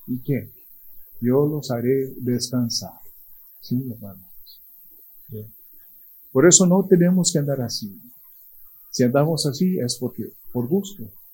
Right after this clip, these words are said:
porque así decidimos andar, hermanos.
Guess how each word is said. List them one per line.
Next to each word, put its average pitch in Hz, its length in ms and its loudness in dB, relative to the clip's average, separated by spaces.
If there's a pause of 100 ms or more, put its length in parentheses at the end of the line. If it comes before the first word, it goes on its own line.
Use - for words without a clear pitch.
(440)
porque - 220 -6
así 151 240 6
decidimos 151 640 4
andar, 101 280 -4
hermanos. 98 640 -20